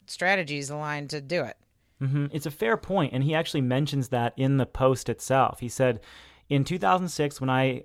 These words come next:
Speaker 2: wrote this plan, I specifically said, 'Here is our plan to get to a mass market E V. I don't want people to just <laughs> think that I'm building cars for the ultra wealthy.'" And he said, "Well, as soon as I published that, people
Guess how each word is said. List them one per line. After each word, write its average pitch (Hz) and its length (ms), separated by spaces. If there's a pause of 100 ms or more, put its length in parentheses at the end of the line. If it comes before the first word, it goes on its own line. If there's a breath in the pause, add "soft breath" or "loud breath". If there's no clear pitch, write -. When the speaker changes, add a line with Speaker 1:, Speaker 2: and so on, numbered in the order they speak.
Speaker 2:
wrote 131 380
this 127 180
plan, 139 560
I 131 160
specifically 139 640
said, 123 380 (320 loud breath)
'Here 156 300
is 170 100
our 160 120
plan 147 280
to 127 80
get 127 200
to 131 100
a 123 40
mass 120 300
market 117 280
E 117 160
V. 131 300
I 123 100
don't 139 200
want 131 160
people 135 240
to 113 100
just 135 300
<laughs> - 60
think 143 200
that 135 100
I'm 120 220 (380 loud breath)
building 143 380
cars 123 600
for 131 180
the 123 100
ultra 123 340
wealthy.'" 127 580 (340 soft breath)
And 123 160
he 123 60
said, 120 340
"Well, 131 200
as 147 100
soon 147 120
as 143 100
I 139 80
published 156 400
that, 127 340
people 139 500